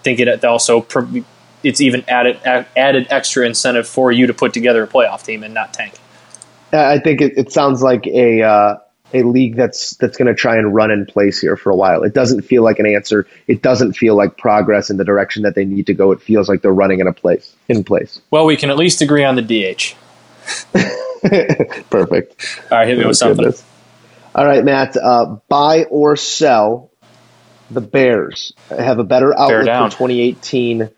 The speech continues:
Speaker 2: than the forty-niners. And I know this is a very specific
Speaker 1: Well, that's 'cause
Speaker 2: question,
Speaker 1: you're
Speaker 2: but
Speaker 1: out
Speaker 2: we're
Speaker 1: there
Speaker 2: talking
Speaker 1: covering forty-niners. I'm out
Speaker 2: Exactly.
Speaker 1: here with
Speaker 2: We're,
Speaker 1: the Bears.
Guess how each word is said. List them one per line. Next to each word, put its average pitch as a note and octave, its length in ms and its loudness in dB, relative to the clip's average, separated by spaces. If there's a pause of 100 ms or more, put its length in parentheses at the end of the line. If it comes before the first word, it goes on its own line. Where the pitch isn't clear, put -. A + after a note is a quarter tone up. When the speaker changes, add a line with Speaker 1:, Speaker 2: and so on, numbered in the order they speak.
(220)
Speaker 2:
than A#2 160 0
the G#2 80 -2
forty-niners. G#2 640 0
And B2+ 100 2
I C3+ 40 2
know C#3+ 140 4
this C3+ 120 2
is B2 80 -2
a B2 60 2
very B2 220 4
specific - 960 -4 (260)
Speaker 1:
Well, G3 140 0
that's - 100 0
'cause E3+ 120 2
Speaker 2:
question, C3 80 2
Speaker 1:
you're D#3+ 80 2
Speaker 2:
but D3+ 60 2
Speaker 1:
out D3+ 60 0
Speaker 2:
we're A#2 60 4
Speaker 1:
there D3+ 100 2
Speaker 2:
talking C#3+ 140 2
Speaker 1:
covering C#3 240 0
forty-niners. C3 680 0
I'm B2 160 0
out B2+ 100 2
Speaker 2:
Exactly. C#3 180 2
Speaker 1:
here C3 80 2
with B2+ 120 4
Speaker 2:
We're, C3+ 140 4
Speaker 1:
the - 20 2
Bears. B2+ 500 2